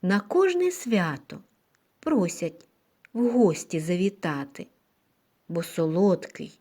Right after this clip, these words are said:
і смачний. Здогадались, хто такий? Торт.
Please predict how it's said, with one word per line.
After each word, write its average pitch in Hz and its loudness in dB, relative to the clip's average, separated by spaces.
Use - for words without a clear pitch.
і 175 -4
смачний. 196 -2
Здогадались, 175 2
хто - 2
такий? 190 -2
Торт. 247 4